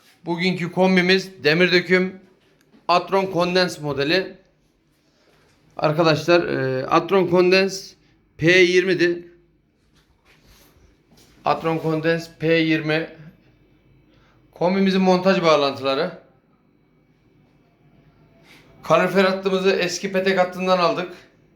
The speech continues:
Şöyle. Ee, su tesisatını ve yoğuşma giderini de şuradan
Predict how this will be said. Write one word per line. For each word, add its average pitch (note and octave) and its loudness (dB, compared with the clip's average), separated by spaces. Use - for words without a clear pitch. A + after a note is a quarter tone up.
Şöyle. D3 -4
Ee, B2 2
su D#3 -10
tesisatını F#3 0
ve F#3 4
yoğuşma F3+ 0
giderini F3+ -4
de E3+ -2
şuradan F3 0